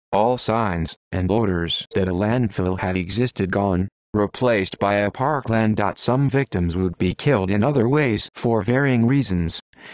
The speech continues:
At times, suspected informants or those who committed an act of disrespect against a member of the crew or their superiors had their bodies left in the streets of New York to serve as a message and warning.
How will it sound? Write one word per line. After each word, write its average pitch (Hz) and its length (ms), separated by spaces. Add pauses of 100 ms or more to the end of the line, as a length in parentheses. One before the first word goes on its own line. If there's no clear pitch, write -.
(140)
At 101 240
times, 104 600 (260)
suspected 123 640
informants 101 640
or 95 140
those 92 240
who 104 120
committed 104 480
an 101 140
act 117 280
of 92 160
disrespect 110 720
against 95 340
a 98 60
member 104 460
of 85 120
the 87 120
crew 104 440
or 92 140
their 92 180
superiors 98 680
had 98 240
their 92 180
bodies 98 520
left 110 340
in 92 140
the 92 120
streets 98 500
of 87 140
New 104 140
York 117 400
to 98 140
serve 95 400
as 95 180
a 95 60
message 95 580
and 95 180
warning. 90 600